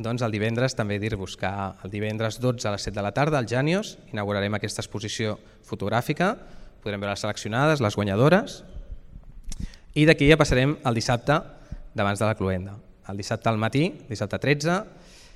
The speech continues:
si aneu pel centre del poble i sentiu música, tot i que aquest poble sempre hi passen coses, però aquesta vegada serem nosaltres, i és perquè el jurat del concurs de balcons estarà visitant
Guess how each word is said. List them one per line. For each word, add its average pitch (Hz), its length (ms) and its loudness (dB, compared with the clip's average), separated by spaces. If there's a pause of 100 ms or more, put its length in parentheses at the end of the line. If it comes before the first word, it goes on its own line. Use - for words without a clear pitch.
si - 220 -2
aneu 117 160 2
pel 113 160 2
centre 117 240 0
del 113 140 0
poble 120 280 2
i 110 60 -2
sentiu 107 320 -6
música, 156 460 0 (260)
tot 110 160 -4
i 101 60 -2
que 98 80 -2
aquest 98 140 -8
poble 107 280 -6
sempre 127 400 2
hi - 40 0
passen 117 220 -2
coses, 160 460 -2
però 101 140 -8
aquesta 104 240 -4
vegada 104 260 -2
serem 110 260 -6
nosaltres, 120 600 -4 (340)
i 117 160 -6
és - 140 -8
perquè 123 200 -2
el 117 80 -4
jurat 123 320 0
del 117 140 0
concurs 113 320 -2
de 120 80 8
balcons 127 480 6
estarà 110 260 0
visitant 117 460 2